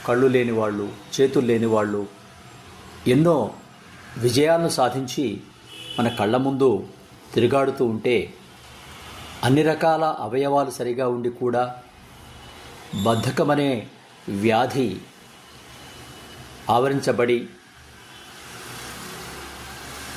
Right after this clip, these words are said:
చెడు వ్యసనాలకు దూరమై, ప్రయత్నం చేసిన వాళ్ళకు వస్తుందనే ఒక అలసత్వ భావంతో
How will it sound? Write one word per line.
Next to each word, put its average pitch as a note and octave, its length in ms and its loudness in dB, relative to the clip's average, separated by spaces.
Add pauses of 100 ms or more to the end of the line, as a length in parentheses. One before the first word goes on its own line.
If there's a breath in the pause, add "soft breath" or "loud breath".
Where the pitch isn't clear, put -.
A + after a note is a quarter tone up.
(260)
చెడు D#3 140 6
వ్యసనాలకు C3+ 540 2
దూరమై, A#2 500 2 (2000)
ప్రయత్నం D#3 460 2
చేసిన C#3+ 220 2
వాళ్ళకు C3+ 300 0
వస్తుందనే B2+ 580 -2
ఒక A#2 200 0
అలసత్వ A2 580 0
భావంతో A2+ 680 0